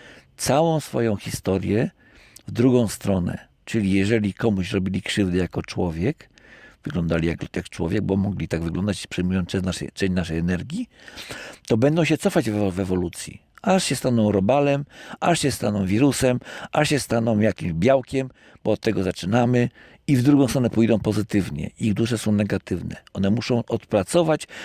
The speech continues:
to wszystko, co zrobiły złego. Tak, takie są prawa kosmiczne, takie są prawa naszej rzeczywistości.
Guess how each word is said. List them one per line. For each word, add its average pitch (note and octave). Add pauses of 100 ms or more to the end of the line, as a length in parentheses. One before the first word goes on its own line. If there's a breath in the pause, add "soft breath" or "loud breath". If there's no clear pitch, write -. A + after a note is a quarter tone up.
(240 loud breath)
to E3
wszystko, C#3+
co B2
zrobiły G#2+
złego. G2 (600)
Tak, G#2
takie A2+
są A2+ (340)
prawa A2
kosmiczne, -
takie -
są G#2+
prawa A2
naszej G#2
rzeczywistości. -